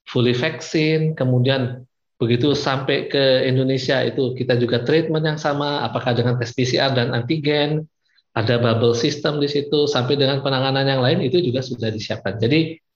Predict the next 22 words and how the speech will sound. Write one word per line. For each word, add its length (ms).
mengantisipasi 800
semua 400
hal, 400
memang 240
sangat 320
complicated 640
ini, 400
Mbak 160
Yani, 320
untuk 240
yang 240
penanganan 480
protokol 400
kesehatan, 720
dan 160
termasuk 400
juga 240
ini 240
ada 240
unsur 320
reputation 560
risk. 400